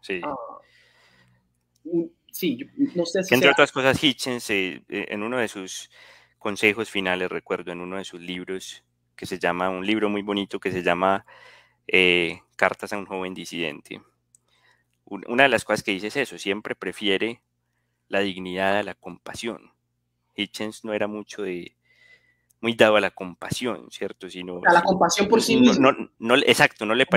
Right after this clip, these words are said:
Speaker 1: parecía,
Speaker 2: valor.
Speaker 1: no le parecía algo muy constructivo, ¿cierto? Yo no, yo no ayudo a alguien solamente a punta de compasión, y por eso también critica a la Madre Teresa en otra de sus
Speaker 2: La
Speaker 1: famosas
Speaker 2: odiaba.
Speaker 1: diatribas, y también, claro, la,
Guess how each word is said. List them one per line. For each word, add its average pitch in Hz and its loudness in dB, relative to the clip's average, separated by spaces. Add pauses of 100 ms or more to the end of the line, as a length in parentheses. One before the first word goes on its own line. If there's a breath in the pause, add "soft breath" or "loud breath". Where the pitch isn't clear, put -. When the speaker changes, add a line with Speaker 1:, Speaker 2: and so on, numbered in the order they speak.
Speaker 1:
parecía, 170 6
Speaker 2:
valor. 196 6 (300)
Speaker 1:
no 120 0
le 139 8
parecía 113 6
algo 123 0
muy 123 -4
constructivo, 117 -10
¿cierto? 98 -6
Yo 92 -10
no, 107 -6
yo 110 -4
no 110 0
ayudo 117 0
a 98 6
alguien 101 -6 (680 soft breath)
solamente 101 -2
a 101 -4
punta 101 -6
de 90 -2
compasión, 131 -2
y 104 -4
por 98 -6
eso 101 -10
también 98 -4
critica 104 -4 (460 soft breath)
a - -4
la 92 2
Madre 85 0
Teresa 92 -4
en 90 -12
otra 95 -4
de 92 -2
sus 85 -16
Speaker 2:
La - -8
Speaker 1:
famosas 175 6
Speaker 2:
odiaba. 104 4
Speaker 1:
diatribas, 98 4
y 101 -2 (100)
también, 87 -4
claro, 87 0
la, 82 -8